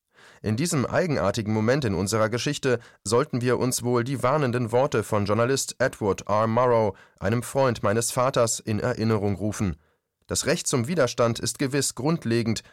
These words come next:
für den Fortbestand einer demokratischen Gesellschaft. Dieses Recht verschwand in jedem Staat als erstes, der den Pfad zum Totalitarismus hinunterstolperte. Wie von Murrow vorhergesagt,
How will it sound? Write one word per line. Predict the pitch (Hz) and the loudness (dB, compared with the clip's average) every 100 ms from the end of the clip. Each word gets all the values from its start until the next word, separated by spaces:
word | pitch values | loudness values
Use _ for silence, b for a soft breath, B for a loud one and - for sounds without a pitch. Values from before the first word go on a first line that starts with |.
| _ | _
für | 95 | -4
den | 104 | -2
Fortbestand | 110 135 151 113 - 113 101 | 0 0 0 -2 0 0 0
einer | - 110 | 0 -2
demokratischen | 107 117 131 113 92 90 92 | 0 -2 -2 -2 -2 -2 -4
Gesellschaft. | 90 110 85 - - - - _ B B B | -2 -2 -2 -4 -8 -12 -20 _ B B B
Dieses | 151 160 131 - | -4 -2 -2 -2
Recht | 160 - | -2 -4
verschwand | - 110 - 139 147 101 | -2 -2 0 0 0 0
in | 92 | -2
jedem | 107 139 101 | 0 0 -2
Staat | - 117 113 | 0 0 2
als | 123 - | -2 -2
erstes, | 123 135 - 110 - B B - | 0 0 0 -2 -2 B B -8
der | 76 | -4
den | 95 | -4
Pfad | - 117 110 | -2 0 0
zum | - - 117 | -2 -4 -2
Totalitarismus | 120 117 107 113 127 123 - 90 78 - _ | -2 -2 -2 -2 -2 -2 -2 -2 -4 -8 _
hinunterstolperte. | 123 120 104 95 85 - 82 85 80 71 - _ _ _ _ _ _ _ | -4 0 0 0 -2 -2 -4 -2 -4 -6 -10 _ _ _ _ _ _ _
Wie | 120 175 | -4 -2
von | 185 123 | 0 2
Murrow | 117 160 120 | 4 4 2
vorhergesagt, | 110 113 120 143 135 123 123 | 2 2 2 2 2 2 2